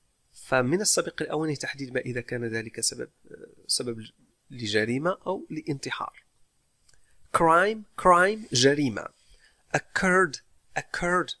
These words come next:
وقعت. Deaths، آه، يعني حالات الموت. Deaths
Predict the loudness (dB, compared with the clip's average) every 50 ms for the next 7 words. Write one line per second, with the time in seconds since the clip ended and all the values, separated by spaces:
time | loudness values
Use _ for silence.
0 | _ -6 0 0 0 2 2 0 0 0 0 -4 -14 _ _ -16 -16 -16 _ _
1 | -20 -20 -20 _ _ -20 -20 -20 -20 _ _ _ _ _ _ _ _ -20 -20 _
2 | _ _ _ _ _ _ _ -20 -20 -20 _ _ _ _ _ -20 -20 -4 _ 8
3 | 8 8 8 4 -4 -2 2 4 4 4 4 2 -4 _ _ _ _ -20 -20 -12
4 | -6 -4 -2 -2 -2 -4 -8 -10 -8 -8 -8 -8 -4 -2 2 4 4 6 4 4
5 | 4 2 0 0 0 0 -2 -4 -6 -14 -20 -18 -14 -14 -2 4 6 6 6 6
6 | 0 0 0 2 2 0